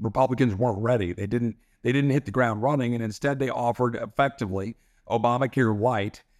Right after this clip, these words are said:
in the form of repealing Obamacare, and they got lost in the rhetoric of Obamacare repeal. And they got, they got fearful of this idea of people, quote, "pre-existing conditions." Rather than just accepting and acknowledging that we are all walking pre-existing conditions,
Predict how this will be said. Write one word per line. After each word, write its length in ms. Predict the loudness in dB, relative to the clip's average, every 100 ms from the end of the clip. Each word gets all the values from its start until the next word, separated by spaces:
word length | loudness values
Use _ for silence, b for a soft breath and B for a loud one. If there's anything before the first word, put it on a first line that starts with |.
| _
in 180 | -2 2
the 100 | 2
form 360 | 0 0 2 0
of 80 | -2
repealing 460 | -2 2 4 4
Obamacare, 640 | 0 -2 0 -2 -2 0 0
and 100 | 0
they 60 |
got 220 | 2 0 0
lost 480 | 2 2 2 -2 -2
in 120 | 0
the 80 | 0
rhetoric 560 | 0 0 0 -4 -10 _ _ _
of 100 | -2
Obamacare 580 | 0 2 2 0 0 0
repeal. 300 | 0 -2 -4
And 100 | -2
they 40 |
got, 260 | 0 0 0
they 60 | 0
got 320 | 0 -2 -8
fearful 680 | 0 2 2 0 -4 -4 _ _ -8
of 120 | -2
this 180 | 0 2
idea 440 | 2 2 2 2
of 80 | 2
people, 340 | -2 -2 -2 -4
quote, 320 | -2 0 0 2
"pre-existing 580 | 2 2 -2 -4 -4
conditions." 560 | -4 0 0 -2 -12 -20 _ _ _ 0
Rather 280 | 2 4 4
than 160 | 2
just 180 | -4 -6
accepting 560 | -6 0 0 0 -2 -2
and 80 |
acknowledging 640 | -4 -4 -2 0 -2 -4 -6 -10 _ _
that 100 | -2
we 140 | 2 4
are 80 |
all 320 | 4 2 0 0
walking 500 | 0 0 0 -2 -2
pre-existing 600 | -2 -2 -2 -6 -6 -6
conditions, 520 | -6 -6 -4 -6